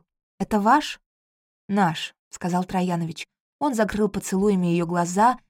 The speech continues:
не должны они были видеть его смущения. Признание, но полуправда. Он дарил ей загородные прогулки,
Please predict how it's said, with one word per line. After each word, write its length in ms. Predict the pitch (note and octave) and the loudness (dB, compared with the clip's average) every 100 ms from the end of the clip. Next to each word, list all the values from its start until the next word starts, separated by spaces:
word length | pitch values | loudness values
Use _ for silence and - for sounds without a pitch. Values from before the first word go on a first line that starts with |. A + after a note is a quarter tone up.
| _ F#3+ | _ -2
не 100 | F#3+ | 2
должны 460 | F#3 F3 F#3 A3+ | 2 0 -2 -2
они 160 | A#3 A3 | -2 0
были 200 | G3 G3 | 2 2
видеть 420 | F3 G3+ G#3 - | 0 -2 -2 -4
его 160 | F#3 F#3 | -4 -4
смущения. 720 | G3 F#3 - G3 E3+ E3 D#3+ _ _ - | -4 -6 -4 -2 -2 -4 -8 _ _ -4
Признание, 800 | F#3+ F3 G3 A#3+ B3+ B3+ B3 - | -2 2 2 2 0 -2 -4 -4
но 220 | F#3 G3+ A3 | -2 0 0
полуправда. 720 | A3 G#3+ G3+ F#3 F3 E3 - _ _ - | 0 -2 0 -2 -2 -4 -8 _ _ -6
Он 180 | A#3 G#3+ | 0 4
дарил 300 | G3+ A#3 A3+ | 4 2 0
ей 200 | G#3+ G3 | 2 4
загородные 560 | G3+ G3 F#3+ F3 F#3 | 4 4 2 2 0
прогулки, 680 | - F#3 F#3 A3 A#3+ - G3+ | 2 0 0 -2 -2 -4 -12